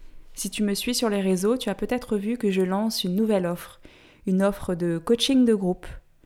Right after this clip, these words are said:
pour oser se lancer dans l'entrepreneuriat. Grâce à cette offre, tu vas pouvoir faire la clarté sur ton projet, établir un plan d'action, acquérir des compétences business, des méthodes et des outils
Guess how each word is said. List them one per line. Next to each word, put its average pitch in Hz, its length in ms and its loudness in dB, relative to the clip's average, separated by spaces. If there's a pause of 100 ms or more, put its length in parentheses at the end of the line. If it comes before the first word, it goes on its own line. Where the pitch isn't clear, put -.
(280)
pour 190 220 -2
oser 185 240 4
se 180 120 -4
lancer 180 280 -2
dans 175 120 0
l'entrepreneuriat. 170 760 -6 (1500)
Grâce 233 280 0
à 254 60 0
cette 226 260 -2
offre, 277 320 -4
tu - 140 -4
vas 196 120 0
pouvoir 202 360 -2
faire 190 140 0
la 180 100 0
clarté 202 400 -4
sur 220 160 -6
ton 190 140 -2
projet, 190 560 -2
établir 185 420 -2
un 185 60 -2
plan 185 180 -2
d'action, 180 400 -4 (920)
acquérir 240 420 2
des 202 100 0
compétences 202 520 -2
business, 220 540 0
des 190 100 -2
méthodes 214 500 0
et 185 80 2
des 180 240 0
outils 269 380 -4